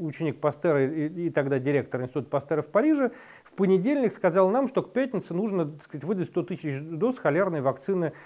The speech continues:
для какого-то корпуса, который отправляется куда-то там, я уже не помню куда. Значит, э, говорит, а у нас не было даже питательных средств, зато там была холерная культура в леднике. Ну, ничего, как, так сказать, напряглись, сделали. Да, вот за пять дней. Ну,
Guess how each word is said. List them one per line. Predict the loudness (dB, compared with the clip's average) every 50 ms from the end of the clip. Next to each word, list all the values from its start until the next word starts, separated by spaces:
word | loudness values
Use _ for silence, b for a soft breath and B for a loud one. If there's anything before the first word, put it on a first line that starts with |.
| B B -2
для | -2 -2
какого-то | -2 -2 -6 -4 -4 -4 -4 -2
корпуса, | 4 4 4 4 4 -4 -6 -6 -4
который | -4 -2 0 2 2 2
отправляется | 0 2 0 0 2 2 0 0 0 -4 -8 -10 -10 _
куда-то | -10 -2 -2 -2 -2 0
там, | -2 -2 -2 -2
я | -4
уже | -6 -6
не | -8
помню | -8 -8 -8 -8
куда. | -8 -10 -10 -10 -10 -14 B B B B B B B B B B
Значит, | -4 -2 -2 -2 -2 -2
э, | -2 0 0 0
говорит, | 2 0 2 4
а | 4
у | 6
нас | 6 6 6 6
не | 4 2 4
было | 4 4 2 4
даже | 4 2 2 2
питательных | -4 0 2 2 2 2 0 -4 -2
средств, | 0 2 2 2 2 2
зато | 0 0 0 -2
там | -2 -2 0 2
была | 4 4 4
холерная | 4 4 4 4 4 4 2 -2 -2
культура | -2 -4 -2 0 0 0 0
в | 0
леднике. | -2 -6 -6 -6 -8 -8 -8 -10 -14 -16 B B B B B B
Ну, | -2 -2
ничего, | 0 -2 0 0 -2 -2
как, | -2 -4 -8 -10
так | -16 -12
сказать, | -12 -8 -6
напряглись, | -6 -4 -4 -2 -2 0 -2 -2 -2
сделали. | -2 -4 -6 -6 -8 -16 -20 _ _ _ _ _
Да, | -2 -2
вот | -2 -2 -4
за | -4
пять | -6 -6 -6 -6
дней. | -6 -8 -4
Ну, | -2 0 0 0